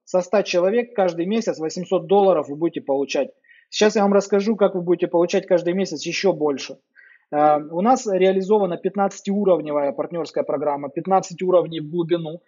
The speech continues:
И у нас тринарный маркетинг, то есть есть три, э, ячейки. Я дальше покажу на слайдах, как это выглядит. То есть вы приглашаете троих, ваши приглашённые люди приглашают троих,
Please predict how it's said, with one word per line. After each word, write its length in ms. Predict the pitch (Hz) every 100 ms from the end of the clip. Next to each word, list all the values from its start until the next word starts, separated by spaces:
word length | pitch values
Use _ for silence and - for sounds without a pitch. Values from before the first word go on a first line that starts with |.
| _ _
И 80 | 160
у 80 | 180
нас 200 | 226 233
тринарный 500 | 190 196 202 196 190
маркетинг, 600 | 170 175 196 156 127 117
то 80 | 147
есть 200 | 147 -
есть 300 | 220 226 -
три, 400 | 180 208 226 202 -
э, 260 | 156 156 151
ячейки. 520 | 175 175 196 147 131
Я 120 | 135
дальше 300 | 170 175 160
покажу 380 | - 160 175 175
на 140 | 151
слайдах, 400 | - 214 220 143
как 180 | - 160
это 160 | 165 160
выглядит. 440 | 165 139 123 120 _ _ _ _ 139
То 80 |
есть 220 | 170 170 196
вы 160 | 240
приглашаете 580 | 269 196 208 202 196 180
троих, 460 | 170 175 190 233 - _ _
ваши 540 | 139 190 233 208 180
приглашённые 640 | 175 180 175 185 208 190 180
люди 180 | 180 151
приглашают 600 | 160 160 175 175 156 -
троих, 420 | 170 196 247 -